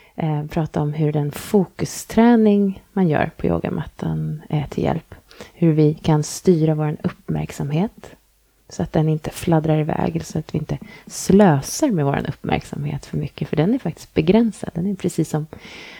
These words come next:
vår energi. Vi har inte hur mycket som helst. Eh, återhämtningsaspekter, hur vi kan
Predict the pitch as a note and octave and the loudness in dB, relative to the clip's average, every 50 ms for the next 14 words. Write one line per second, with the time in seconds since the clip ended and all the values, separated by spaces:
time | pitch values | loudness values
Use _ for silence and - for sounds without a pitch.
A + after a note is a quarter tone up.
0 | - - - - - - - - - D#3 D3+ D3+ D3+ - - G#3 E3+ - - - | -20 -14 -6 -4 -2 -2 -2 0 2 2 4 2 2 2 2 0 0 0 -8 -14
1 | - _ - E3 D3 D3+ - E3+ F#3+ F#3 - D#3 D3+ E3+ F3 E3 D#3+ E3 E3 - | -20 _ -10 -8 -6 -4 -2 -2 -2 -2 -4 -4 -2 0 0 0 0 -4 -6 -8
2 | - E3 - E3+ D#3+ D#3+ - - _ _ _ _ _ _ _ _ _ _ _ _ | -10 -12 -10 -10 -10 -10 -12 -14 _ _ _ _ _ _ _ _ _ _ _ _
3 | _ _ _ _ - - - - - - E3 D#3 D3+ D3+ D3+ - - - - - | _ _ _ _ -20 -20 -20 -10 -2 0 0 2 2 0 0 -2 -4 -6 -10 -8
4 | _ - A#3+ A#3 G3 D#3+ - - - D3 B2+ - C3 - - - - - - - | _ 4 6 6 6 6 4 0 -6 -6 -4 -4 -4 -4 -6 -6 -8 -8 -8 -8
5 | - - - - - - - F3 - - - - - G#3+ G#3 G3 F3+ F3 E3 D#3 | -8 -12 -12 -12 -6 -4 -4 -4 -4 -4 -10 -4 2 4 4 6 6 4 2 2
6 | D#3 D3 D3 D3 D#3 - - D#3+ D#3 D3 D3 D#3 | 0 0 -2 -2 -4 -4 -4 -2 -2 -2 -4 -6